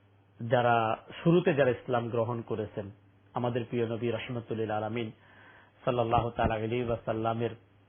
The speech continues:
উত্তম আদর্শ, উত্তম ব্যবহার, উসওয়াতুন হাসানা,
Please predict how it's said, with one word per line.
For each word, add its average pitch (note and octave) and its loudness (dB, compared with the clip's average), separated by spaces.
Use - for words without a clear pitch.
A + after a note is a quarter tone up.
উত্তম A#2+ 2
আদর্শ, A#2 -2
উত্তম D3+ 2
ব্যবহার, A#2 0
উসওয়াতুন D3 0
হাসানা, A2+ -4